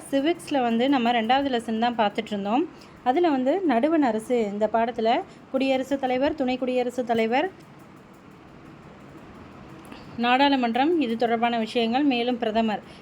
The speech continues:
இது எல்லாமே நம்ம பார்த்தாச்சு. இப்ப நம்ம என்ன பார்க்க போறோம் அப்படின்னா, இந்திய தலைமை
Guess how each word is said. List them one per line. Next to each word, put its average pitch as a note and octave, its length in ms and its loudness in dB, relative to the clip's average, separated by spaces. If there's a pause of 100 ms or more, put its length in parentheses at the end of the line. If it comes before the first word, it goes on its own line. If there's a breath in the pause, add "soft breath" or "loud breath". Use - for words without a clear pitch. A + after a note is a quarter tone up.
இது B3 120 2
எல்லாமே C#4 280 2
நம்ம C4+ 200 2 (100)
பார்த்தாச்சு. A3+ 440 0 (100)
இப்ப C4+ 160 -2
நம்ம A#3 180 -2
என்ன A#3 180 0
பார்க்க A#3+ 400 0
போறோம் A3 320 0
அப்படின்னா, G3 380 -6 (500 loud breath)
இந்திய F#4 400 2
தலைமை C#4 400 0